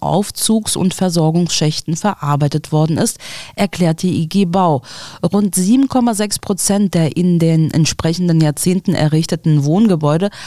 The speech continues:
haben der Pestel-Studie zufolge dreizehn und mehr Wohnungen.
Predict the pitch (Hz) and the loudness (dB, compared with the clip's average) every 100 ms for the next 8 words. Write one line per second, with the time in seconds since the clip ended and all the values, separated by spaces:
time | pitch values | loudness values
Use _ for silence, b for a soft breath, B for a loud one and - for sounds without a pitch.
0 | B B 156 190 196 165 254 226 - 196 | B B 0 2 0 0 -2 0 -2 0
1 | 196 214 202 170 - 151 175 180 160 139 | 0 0 0 -2 0 0 0 -2 0 0
2 | 156 - 208 165 160 160 151 135 143 185 | 0 0 0 0 0 2 2 2 2 2
3 | 214 233 | 2 2